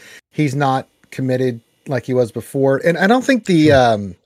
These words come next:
Speaker 1: content creators are. We've lost a lot of content creators. We started to lose them at the tail end when we were doing J Center.
Speaker 2: Mm-hmm.
Speaker 1: They just, they were sick. Uh, you know, you started noticing that they weren't doing the reports, and then they were like,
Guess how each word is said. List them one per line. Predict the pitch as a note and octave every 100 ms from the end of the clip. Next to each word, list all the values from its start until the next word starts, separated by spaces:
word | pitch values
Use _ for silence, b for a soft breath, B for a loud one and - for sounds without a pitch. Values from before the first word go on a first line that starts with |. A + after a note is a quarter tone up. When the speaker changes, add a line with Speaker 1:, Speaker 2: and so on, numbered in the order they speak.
| b b _ _
Speaker 1:
content | - G#3+ B3+ C4+
creators | D3 A#2+ G#2 F#2+
are. | F#2+ G2
We've | C3 B2
lost | D3+ F#3
a | B2
lot | G#2+
of | G2
content | - F#2 F#2 F2+
creators. | F#2 E2 D#2+ A#2
We |
started | - F3 D#3
to |
lose | C3 D3 D3+ D3
them | C#3+ C3 -
at | C3+ _ _ -
the | C3
tail | - C#3 B2+ B2+
end | D#3+ C3+
when | A#2
we |
were | A2+ G#2+
doing | A2 G#2
J | G#2 G2+
Center. | - G#2 G2+ - B B -
Speaker 2:
Mm-hmm. | B2 G#3+
Speaker 1:
They | C#3+ B2
just, | - - C3+ A#2+ - - _ _ - -
they | C3
were | B2+ C3
sick. | C#3+ B2+ C3
Uh, | C3
you | C3+ C3
know, | B2 A2+
you | C3+
started | C3 E3+ D3
noticing | D3+ D3+ D3
that | C3+ C3+
they |
weren't | B2+ C3
doing | B2
the | A#2+
reports, | G#2+ G2+ - D#3+ A#2+ -
and | B2+
then | B2+
they | B2
were | A#2
like, | A2